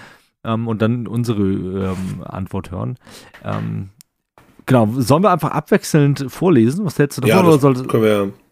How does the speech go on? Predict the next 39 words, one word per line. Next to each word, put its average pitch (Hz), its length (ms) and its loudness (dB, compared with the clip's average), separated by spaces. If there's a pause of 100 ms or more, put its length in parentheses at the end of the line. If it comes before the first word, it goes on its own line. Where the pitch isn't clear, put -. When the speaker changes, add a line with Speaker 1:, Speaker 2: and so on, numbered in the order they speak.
(500)
Speaker 1:
Okay, 101 180 -6
möchtest 110 420 -2
du 180 60 -2
anfangen 202 320 -2
oder 160 140 2
soll 127 180 2
ich 101 140 -4
anfangen? 95 360 -6
Speaker 2:
Hm, 127 160 2
fang 151 220 2
du 131 80 4
mal 127 80 4
ruhig 110 240 2
an, 110 120 -2
das 107 120 -4
war 113 120 2
ja 110 40 4
auch 107 60 2
Speaker 1:
Okay. 104 140 -4
Speaker 2:
dein 104 100 -2
Fuscher, 110 500 4
dass 107 280 -4
du 117 120 -4
mich 117 160 2
jetzt 113 160 -4
hier 117 120 2
auf 107 60 -2
dieses 110 320 -4
virtuelle 113 440 2
Date 123 260 2
entführst, 139 540 2
das 113 140 -2
ist 123 60 -2
ja 113 220 2
schon 110 240 0
sehr 113 140 2
Romantik, 120 580 0
das, - 220 -6
äh, 104 320 4